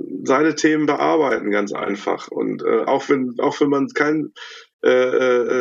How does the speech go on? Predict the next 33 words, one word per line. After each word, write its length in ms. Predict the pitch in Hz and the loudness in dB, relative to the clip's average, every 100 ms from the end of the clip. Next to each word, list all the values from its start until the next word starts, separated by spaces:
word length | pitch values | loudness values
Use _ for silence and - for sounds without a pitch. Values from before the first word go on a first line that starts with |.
| 123 | 0
äh, 200 | 120 123 | -2 -4
Suizid-, 680 | 120 131 127 - 151 147 - | -2 -2 -2 0 0 0 0
äh, 40 | 127 | 4
äh, 840 | 117 110 120 110 107 - 104 101 | 4 2 0 2 0 0 0 0
äh, 40 | 92 | 0
Verdächtiger 680 | 120 107 117 - 104 104 95 | 0 4 2 2 2 2 2
ist 280 | 123 - | -2 -4
oder 360 | - 113 110 104 | -2 0 2 0
wenn 80 | 110 | 0
man, 320 | 113 101 - | 0 0 -6
wenn 100 | 120 | 0
man 120 | 117 107 | 2 2
auch 200 | 135 - | 0 0
kein 180 | 147 127 | 0 0
Betroffener 600 | - - 135 127 117 90 | 0 0 0 2 2 2
ist 200 | - 113 | 0 -2
davon 320 | 98 113 110 | 2 2 2
und 220 | 110 - - | 0 -4 -2
dadurch 340 | 107 107 110 | 0 0 0
ein, 200 | 110 104 - - - _ 117 | -4 -6 -8 -20 -20 _ -8
ein, 220 | 113 110 | -4 -2
ein 200 | 113 107 | -4 -4
schweres 540 | - 117 123 110 - | 0 2 4 2 -2
Paket, 500 | - 110 - 135 131 - | -2 -2 2 0 0 0
äh, 60 | 110 90 87 101 | 2 2 0 -2
äh, 40 | 98 | -2
mit 260 | 104 104 | -4 -4
auf 120 | 95 | -6
dem 100 | 104 | -2
Rücken 260 | 101 107 95 | 2 2 0
zu 140 | 101 | -6
tragen 460 | - - 95 95 92 | -8 0 2 2 0
hat, 200 | 104 - | -2 -4